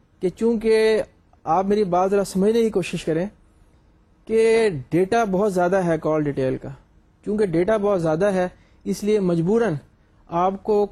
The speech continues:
کم ڈیٹا اسٹور کرنا پڑ رہا ہے۔ اگر آپ ڈیٹا کو بائیفرکیٹ کر لیں،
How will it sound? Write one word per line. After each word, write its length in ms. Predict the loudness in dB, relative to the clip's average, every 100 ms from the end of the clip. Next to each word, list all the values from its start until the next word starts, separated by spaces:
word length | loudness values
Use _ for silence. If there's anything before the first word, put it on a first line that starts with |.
| _
کم 260 | -2 0 2
ڈیٹا 280 | 0 0
اسٹور 480 | -2 -6 -6 0 0
کرنا 280 | 0 -2 -4
پڑ 200 | -4 -4
رہا 280 | -4 -8 -10
ہے۔ 60 | -18 -20 _ _ _ _ _ _ _ _ _ _ _ _
اگر 280 | -2 0 0
آپ 340 | 0 2 2 0 -8 _ _ -18 -4
ڈیٹا 360 | -2 0 0 0
کو 200 | 0 2 2 0
بائیفرکیٹ 680 | 0 -2 0 -2 0 0 0
کر 120 | -2
لیں، 180 | -4 -6